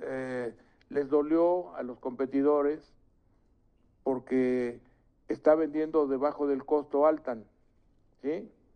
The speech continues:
Entonces está pegando que vende muy barato Altan, tiene un cliente al que le vende muy barato y ese cliente le está quitando mercado. Yo creo que el, que el, que el regulador, ojalá, díganle, hombre,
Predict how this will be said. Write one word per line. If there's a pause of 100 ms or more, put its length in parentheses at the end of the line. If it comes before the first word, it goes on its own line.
(240)
Entonces
está
pegando
que
vende
muy
barato
Altan,
tiene
un
cliente
al
que
le
vende
muy
barato
y
ese
cliente (540)
le
está
quitando
mercado. (1300)
Yo
creo
que
el,
que
el,
que
el
regulador,
ojalá,
díganle,
hombre,